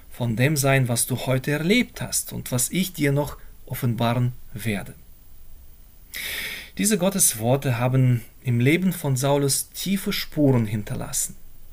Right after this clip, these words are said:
Heute ist dieser Saulus als Apostel Paulus bekannt.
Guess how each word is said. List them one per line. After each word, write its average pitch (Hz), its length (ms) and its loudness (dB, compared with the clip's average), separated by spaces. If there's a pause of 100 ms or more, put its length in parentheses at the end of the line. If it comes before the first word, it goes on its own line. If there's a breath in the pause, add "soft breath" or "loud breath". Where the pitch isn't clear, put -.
(520)
Heute 220 240 2
ist 135 160 -2
dieser 131 180 2
Saulus 147 440 2
als 123 220 -2 (240 loud breath)
Apostel 156 720 -4
Paulus 214 440 2
bekannt. - 380 -10